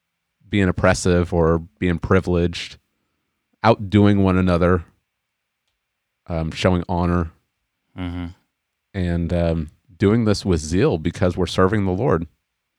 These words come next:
Speaker 1: This,
Speaker 2: Yeah.
Speaker 1: this is what a, this is what a Christian church looks like.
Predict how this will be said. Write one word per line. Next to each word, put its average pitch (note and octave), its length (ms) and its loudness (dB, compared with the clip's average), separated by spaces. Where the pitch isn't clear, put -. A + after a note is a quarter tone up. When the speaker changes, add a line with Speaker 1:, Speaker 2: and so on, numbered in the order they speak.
Speaker 1:
This, B2 140 -8
Speaker 2:
Yeah. F#2 80 -2
Speaker 1:
this E3 140 2
is - 20 -2
what B2+ 160 8
a, G#2 180 4
this C#3 140 2
is - 60 -4
what A#2+ 160 6
a - 40 2
Christian F2 400 -4
church - 260 -8
looks C#2+ 220 -8
like. A#1 160 -8